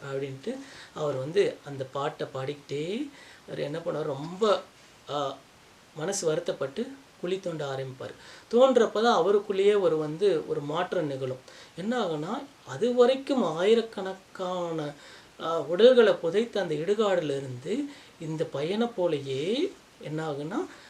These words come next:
அந்த சில குழந்தைகள் எல்லாம் அப்படியே வெளியில வந்து அப்படியே நடமாட ஆரம்பிக்கும். So, அந்த இடத்துல வந்து இவர் என்ன சொன்னாரு,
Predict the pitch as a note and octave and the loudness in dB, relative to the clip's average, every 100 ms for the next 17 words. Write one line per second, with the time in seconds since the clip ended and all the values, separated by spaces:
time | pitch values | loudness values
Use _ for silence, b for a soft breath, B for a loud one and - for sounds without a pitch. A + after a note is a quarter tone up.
0 | B D3+ C#3 C3 D#3+ D3 - G#3 C4 A3+ | B -10 -8 -4 -2 -2 2 4 8 8
1 | E3 D3 F3 F3+ C3+ D3+ F3 F#3 D3+ D3+ | 8 2 0 -2 -4 2 6 6 6 0
2 | A#3+ A#3+ D#3 D3 E3 A3+ - D#3 E3+ E3+ | -2 0 0 -2 -6 -8 -8 -2 0 2
3 | E3 F3+ F3 D#3+ C3+ C3+ B2 - G3+ C#4+ | 2 2 2 0 -2 -6 -8 -8 -4 -4
4 | B B B B G3+ - F#3 G3 F#3+ A3+ | B B B B -4 -2 0 4 4 6
5 | C4+ G#3+ G#3 G#3 F3+ F3 A3+ G#3+ G#3 F#3+ | 6 6 8 6 8 4 2 -4 -4 -6